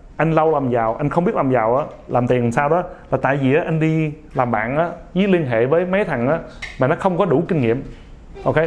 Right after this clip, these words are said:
nó có muốn làm như anh mà nó chưa đủ kinh nghiệm để chỉ lại hay là để chia sẻ lại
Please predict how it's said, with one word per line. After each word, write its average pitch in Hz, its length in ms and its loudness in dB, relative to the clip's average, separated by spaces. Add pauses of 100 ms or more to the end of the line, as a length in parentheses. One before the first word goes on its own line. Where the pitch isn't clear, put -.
nó 208 100 2
có 254 120 2
muốn 277 240 4
làm 147 200 0
như 165 80 0
anh 180 180 0 (240)
mà 135 100 2
nó 156 120 0 (120)
chưa 208 220 4
đủ 151 240 2
kinh 190 140 0
nghiệm 127 220 0 (260)
để 135 300 4
chỉ 131 180 2
lại 175 240 2
hay 143 120 -2
là 135 120 2
để 127 160 2
chia 165 220 2
sẻ 131 220 -2
lại 113 200 2